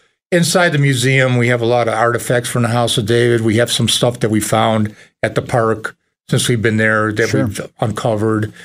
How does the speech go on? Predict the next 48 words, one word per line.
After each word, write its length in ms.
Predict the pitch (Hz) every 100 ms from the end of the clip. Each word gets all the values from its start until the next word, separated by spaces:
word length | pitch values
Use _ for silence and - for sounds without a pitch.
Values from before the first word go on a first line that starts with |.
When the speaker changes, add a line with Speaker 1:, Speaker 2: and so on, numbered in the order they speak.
| - _
Speaker 1:
And, 280 | 117 107 107
uh, 200 | 104 104 - - -
it's 100 | 180
something 320 | 214 196 196
that 140 | 165 156
we 80 |
wanna 240 | 156 151 147
keep 240 | 165 151
going, 320 | 156 143 147 135
the 40 |
museum, 680 | 127 120 113 120 120 117 104 - - _
and 220 | 131 131
we 80 | 127
wanna 340 | 127 131 131 127
keep, 420 | - 131 120 -
um, 540 | 120 113 107 101 98 - _ _ _ _ _ _ _ _ -
we 60 | 160
wanna 220 | 156 151
keep 180 | 156 -
changing 400 | - 151 131 127
stuff 380 | - 147 -
out, 260 | 151 131 101
maybe 320 | 113 110 117
every 200 | 117 113
Speaker 2:
Yeah. 80 | -
Speaker 1:
year 440 | 113 113 120 127 123
or 140 | 123
every 180 | 120 113
two 220 | - 156
years. 320 | 143 117 117
So 180 | - 156
it's 160 | 127 156
not 160 | 156 143
the 60 |
same 500 | 120 147 123 117 107 - - _
thing. 220 | 165 135
We 100 | 113
wanna 200 | 113 120
put 200 | - 127
different 320 | 143 135 113 107
things 320 | 117 113 101
in. 400 | 117 110 107 104 - _ -
And 100 | 135
most 260 | 185 226 -
of 60 |
the 60 | 151
stuff 300 | - 151 135
is, 180 | 135 -